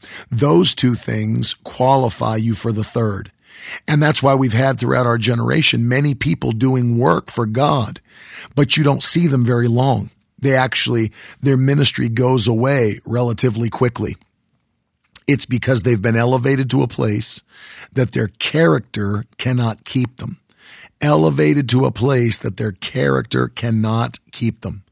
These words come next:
That's why I wanted to come to you with this episode today on Worship Wednesday and let you know that it is your responsibility not just to work for God, but to develop a worship life with him and to develop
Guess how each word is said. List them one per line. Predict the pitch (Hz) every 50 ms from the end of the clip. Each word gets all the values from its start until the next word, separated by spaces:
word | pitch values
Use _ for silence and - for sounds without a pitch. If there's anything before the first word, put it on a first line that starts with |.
| _ - - - - - - -
That's | - 120 -
why | 151 151 147
I | 143
wanted | 143 143 131 120 -
to | -
come | 139 143
to | 135 135
you | 139
with | 127 127 113
this | - 123 - 147
episode | 139 - 143 - - 135 123 107
today | - 117 117 120 123 120
on | 117 117
Worship | 117 123 120 - - - 107 110
Wednesday | 127 139 156 147 117 101 113 110 110 -
and | - 113
let | 113 123 127 120 - -
you | 117
know | 113 120 123 139 110 - - _ _ _ _ _ _ _ _ _ _ - - - - - -
that | - 151 147 139
it | 143 139 131
is | 131 123 110 104
your | 127 139 135
responsibility | 135 135 - - - 135 143 143 - - - 135 147 147 135 131 120 117
not | 113 120 131 131 143 147 160
just | 160 139 156 151 - -
to | 160
work | 156 160 170 165 - -
for | - 135
God, | 117 107 107 101 90 - - - _ _ _ - - - - - - -
but | - 156 - -
to | - 143
develop | 120 135 123 113 127 135 135 139 131 - -
a | - 123 127
worship | 120 113 117 120 135 156 151 - - 175 170 -
life | - 156 147 156 165 - -
with | 160 151 -
him | 151 160 160 170 208 - _ _ _ _ _ - - - - - - -
and | 147 135 -
to | -
develop | 123 113 123 107 127 131 135 135 131 -